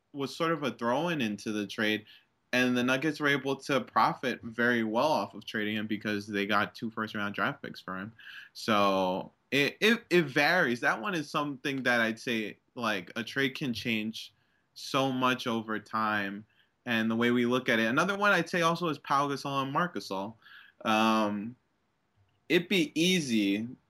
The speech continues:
four or five years ago to just say the Lakers fleeced Memphis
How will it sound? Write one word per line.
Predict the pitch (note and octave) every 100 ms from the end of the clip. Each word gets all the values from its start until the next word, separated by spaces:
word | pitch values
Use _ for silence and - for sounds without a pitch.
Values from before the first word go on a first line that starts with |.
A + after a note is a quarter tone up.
| _ -
four | B2+ B2 C3+
or | C3
five | B2+ A#2 A2 G#2
years | G#2+ G#2+
ago | G#2 G#2
to | G2+ A2
just | G2+ G#2 -
say | A2
the | G#2 G#2
Lakers | G#2 G#2 G#2+ -
fleeced | - A#2 A2+ G#2 G#2 - - - _
Memphis | A2+ G2+ G2+ - F2 G2 -